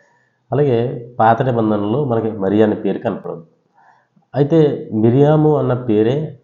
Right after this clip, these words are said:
మరియా అని అర్థం. హెబ్రీ భాషలో మిరియాము అంటే గ్రీకు భాషలో మరియా అని అర్థం. అయితే బైబిల్లో పాత నిబంధనలో, ఆ, మిరియాములు ఇద్దరు ఉన్నారు. మనకు తెలుసు, అహరోను, మోషే గారి సహోదరి ఒక ఆమె.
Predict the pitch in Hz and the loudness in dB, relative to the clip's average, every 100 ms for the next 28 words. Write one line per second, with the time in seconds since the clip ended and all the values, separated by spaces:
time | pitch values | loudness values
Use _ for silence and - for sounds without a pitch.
0 | _ 104 98 107 113 104 104 92 90 - | _ -4 0 2 0 -2 -4 -4 -6 -6
1 | 92 85 90 - - _ _ _ _ 110 | -6 -4 -8 -12 -18 _ _ _ _ -4
2 | 98 113 107 104 104 127 170 - - - | 0 0 0 -2 -2 -2 -4 -10 -16 -4
3 | 107 104 104 101 104 95 - - 98 92 | 0 2 2 2 0 -4 -10 -12 -10 -4
4 | 139 131 107 - - _ _ - 101 117 | -2 -2 -4 -10 -20 _ _ -8 0 0
5 | 123 113 104 104 107 95 107 - - _ | 2 -2 -2 0 0 0 -4 -10 -18 _
6 | - 92 90 87 98 82 - 95 82 - | -6 -4 -2 0 0 -2 -6 -8 -8 -10
7 | - - _ _ _ _ 139 156 139 117 | -18 -20 _ _ _ _ 2 4 4 4
8 | 123 135 139 117 120 - - - - 110 | 4 4 2 2 -2 -8 -16 -20 -4 -2
9 | 113 123 117 113 110 110 95 110 - - | 0 0 0 0 0 0 -2 -4 -10 -20
10 | _ _ 101 98 101 104 110 117 120 104 | _ _ -8 -4 0 4 6 4 2 0
11 | 90 95 95 92 98 - - _ _ - | -2 -2 -2 -2 -4 -8 -18 _ _ -8
12 | 104 104 104 113 143 113 104 104 101 101 | -6 -2 -2 0 0 0 -2 -2 0 -2
13 | 104 101 101 101 104 98 98 95 95 - | -4 -4 -4 -4 -4 -2 0 -2 -6 -14
14 | _ _ - 101 92 95 92 - - 92 | _ _ -4 -2 0 0 0 -2 -8 -8
15 | 92 85 | -6 -8